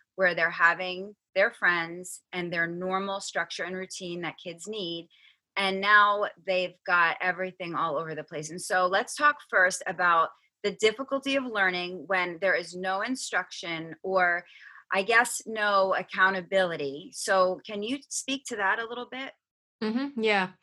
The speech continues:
Speaker 2: So, h-, I mean, ultimately, the underlying issue here is that when we, uh, when we have children in schools and we're teaching them based on a curriculum that somebody in a classroom, eh, sorry, in a, in a conference room <laughs> somewhere five years ago decided,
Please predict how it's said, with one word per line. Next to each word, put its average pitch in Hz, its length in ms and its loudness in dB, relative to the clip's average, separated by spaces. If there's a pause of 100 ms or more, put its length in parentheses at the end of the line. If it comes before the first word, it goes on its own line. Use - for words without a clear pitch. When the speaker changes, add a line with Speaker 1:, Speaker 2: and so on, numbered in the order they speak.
(400)
Speaker 2:
So, 233 520 4
h-, 226 180 -4 (500)
I - 100 -4
mean, 233 120 2
ultimately, 202 840 0 (340)
the 196 300 0
underlying 190 580 2
issue 170 340 -2
here 160 220 0
is 160 240 -6
that 160 260 -2 (100)
when 185 420 -2
we, 170 440 -2 (160)
uh, 170 200 -4
when 196 160 0
we 190 80 2
have 214 260 0
children 175 340 -4
in 170 120 -4
schools 175 340 -6
and 170 100 -4
we're 165 120 -4
teaching 196 400 -6
them 170 100 -6
based 165 300 -4
on 160 80 -4
a 160 40 -6
curriculum 160 680 -4
that 156 260 -4 (140)
somebody 170 800 -2
in 160 100 0
a 160 60 -4
classroom, 165 580 -2
eh, - 180 -8
sorry, 185 220 0
in 175 100 -2
a, 165 180 0
in 175 280 -6
a 165 140 -4
conference 226 420 -2
room 170 220 0
<laughs> 254 460 0
somewhere 202 500 2
five 196 280 2
years 202 280 4
ago 165 280 2
decided, 170 600 0